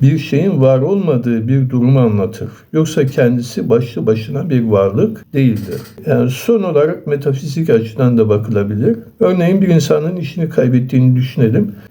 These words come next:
Yani işini kaybetmiş bir insan sizin yanınıza geldi. "Abi artık işim yok." diye yakındı diyelim. Yani bu durumda kişi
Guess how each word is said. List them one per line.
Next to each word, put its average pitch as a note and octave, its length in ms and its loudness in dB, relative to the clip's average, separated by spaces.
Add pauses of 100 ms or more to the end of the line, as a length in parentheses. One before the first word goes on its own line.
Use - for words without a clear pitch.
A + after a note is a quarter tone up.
(100)
Yani D#3 220 2
işini D#3+ 280 -2
kaybetmiş A#2+ 600 -2
bir D#3+ 60 -4
insan C3+ 560 0
sizin C#3+ 200 -4
yanınıza C3 420 4
geldi. A#2+ 420 0 (140)
"Abi G#3 240 2
artık D3 360 0
işim D3 320 -6
yok." C#3 400 -2
diye C3+ 220 0
yakındı B2 680 0
diyelim. A2 500 -2
Yani A3 240 2
bu G#3+ 120 4
durumda F#3+ 420 0
kişi - 560 -2